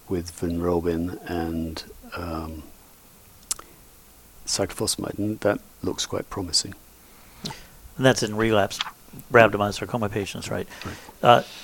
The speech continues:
Speaker 2: you know, the figure S one that looks at the A T M levels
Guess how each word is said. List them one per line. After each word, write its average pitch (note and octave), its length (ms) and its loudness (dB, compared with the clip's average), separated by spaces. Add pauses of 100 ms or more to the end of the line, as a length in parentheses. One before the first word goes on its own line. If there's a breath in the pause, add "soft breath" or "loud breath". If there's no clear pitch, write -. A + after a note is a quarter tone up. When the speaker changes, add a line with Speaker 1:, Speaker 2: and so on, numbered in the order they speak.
(640 loud breath)
Speaker 2:
you - 120 4
know, C#3+ 120 8
the - 180 4
figure E3 280 6
S - 240 8
one C#3 240 8
that B2 180 4
looks C3 280 8
at A2+ 240 4
the A2 140 4
A A2+ 100 8
T A#2 180 -4
M A#2 260 2 (320)
levels A2+ 640 6